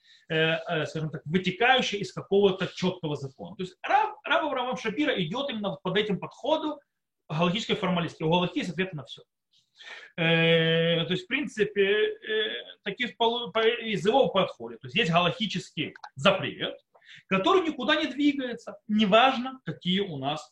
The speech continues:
реалии. Э, и таким образом все должно в земле Израиля решаться по этой системе,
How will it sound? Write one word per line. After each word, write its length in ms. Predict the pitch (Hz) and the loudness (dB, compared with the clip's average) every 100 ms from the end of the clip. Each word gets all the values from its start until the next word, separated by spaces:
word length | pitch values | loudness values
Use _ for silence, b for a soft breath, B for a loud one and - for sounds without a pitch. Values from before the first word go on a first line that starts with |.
| - | -4
реалии. 420 | 202 196 104 92 - _ _ _ B B B B B | 2 2 2 -6 -18 _ _ _ B B B B B
Э, 680 | 160 170 170 170 165 165 170 - | 2 6 6 6 4 0 0 -4
и 80 | 185 | -4
таким 320 | 190 185 220 | -2 -2 -2
образом 640 | 330 370 330 202 233 240 - - | -2 -2 0 0 0 -2 -4 -16
все 340 | - - 285 | -12 -2 -2
должно 360 | 202 196 165 196 | 0 0 -2 -4
в 60 | |
земле 240 | 151 165 160 | -4 -4 -4
Израиля 340 | 156 294 277 | -2 0 0
решаться 380 | 190 262 277 226 | -2 -4 -6 -8
по 120 | - | -6
этой 300 | 208 226 240 | -6 -6 -8
системе, 500 | 190 226 - 208 180 | -10 -12 -8 -8 -8